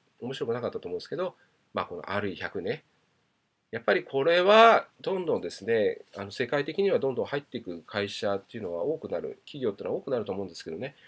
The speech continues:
特に世界的に展開している企業は、これに入らざるを得ないというふうになってくると思うんですけども、まだなかなかね、そう簡単に事業が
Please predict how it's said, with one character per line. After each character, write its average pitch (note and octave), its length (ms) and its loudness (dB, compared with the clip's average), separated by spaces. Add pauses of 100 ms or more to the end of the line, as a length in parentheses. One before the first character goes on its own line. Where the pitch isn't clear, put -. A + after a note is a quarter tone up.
(140)
特 - 180 -6
に C3+ 60 0
世 B2 120 -4
界 E3+ 160 4
的 F3+ 220 -6
に G#3 260 0 (320)
展 A#2+ 160 -4
開 A#2 180 0
し - 80 -10
て A#2+ 60 -4
い A2 40 -2
る F#2 460 -2
企 G#2+ 180 -10
業 E2+ 200 0
は、 B2+ 400 2
こ G#2 120 -14
れ G#2+ 60 -4
に G2+ 60 -4
入 C3 180 -2
ら D3 80 0
ざ D3 120 2
る A#2+ 60 2
を F2 40 2
得 A#2 100 0
な F3+ 120 2
い A2 60 0
と - 200 -4 (180)
い G#2+ 60 -10
う G#2 60 -6
ふ G2+ 80 -12
う G2+ 40 -10
に F2+ 100 -10
な G#2 100 -2
っ G2+ 40 -8
て - 160 -18
く - 160 -12
る G#2 120 -6
と G2 100 -6
思 B2+ 180 -2
う E3 40 -6
ん - 20 -6
で C#3 100 -2
す - 100 -12
け D3 100 -4
ど D#3 100 -2
も、 A3 260 4 (580)
ま A3+ 140 6
だ F#3 100 6
な B2+ 120 2
か D#3+ 120 0
な G3 120 2
か G3+ 100 2
ね、 G#3 260 -2 (320)
そ F3+ 260 -2
う F3+ 60 -2
簡 F#3+ 200 -2
単 E3+ 160 0
に D#3+ 120 -6
事 D#3+ 160 -4
業 A#2+ 400 8
が A2+ 460 10